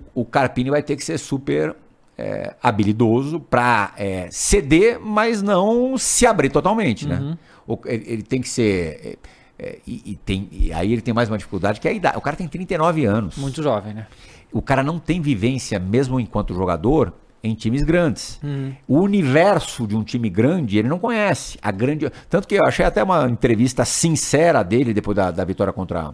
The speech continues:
Speaker 1: contra o Santo André, que ele ficou, porra, emocionado na hora que subiu o túnel, viu o estádio lotado. Ele nunca viveu isso. Então, pra ele é uma puta novidade.
Speaker 2: Com certeza.
Speaker 1: E, e assim,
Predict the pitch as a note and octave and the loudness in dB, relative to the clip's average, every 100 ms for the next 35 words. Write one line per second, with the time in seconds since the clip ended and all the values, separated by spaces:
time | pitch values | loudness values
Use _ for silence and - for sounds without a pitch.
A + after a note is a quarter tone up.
0 | - - F2+ F2+ G2 F2 E2+ A#2+ - - | -10 -10 -8 -6 -6 -4 -2 -2 -2 -12
1 | - - B2+ - F3+ G#3+ G#3+ F#3+ - C3 | -6 -4 -4 0 4 4 4 4 4 4
2 | D3+ - F3 D3+ F3 C#3 - C#3 A#2+ D3+ | 2 2 2 2 2 0 0 2 4 2
3 | - E3+ C#3 A2 B2 C3+ C3 B2+ C#3+ - | 0 0 0 0 0 0 2 2 0 2
4 | D3+ D#3+ - - - F#3+ A#3+ A4 D4 C#4+ | 2 0 -4 -16 -4 -2 -2 2 4 6
5 | E3+ C#3 A2 - - - - - _ _ | 6 6 4 2 -8 -14 -20 -20 _ _
6 | _ E3+ - D#3+ G#3+ D4+ - - A#3 - | _ 0 4 4 4 2 -2 -4 -2 0
7 | C#3 G#2 G2+ B2+ G2+ - - - D3 D3+ | 2 2 4 2 0 -6 -18 -20 -10 -10
8 | A#2 - _ - C3 C3+ C3+ C3 B2+ - | -10 -14 _ -2 2 4 4 2 -2 -4
9 | D3 D#3 - D3 G#2+ E2 | 0 0 0 0 0 -2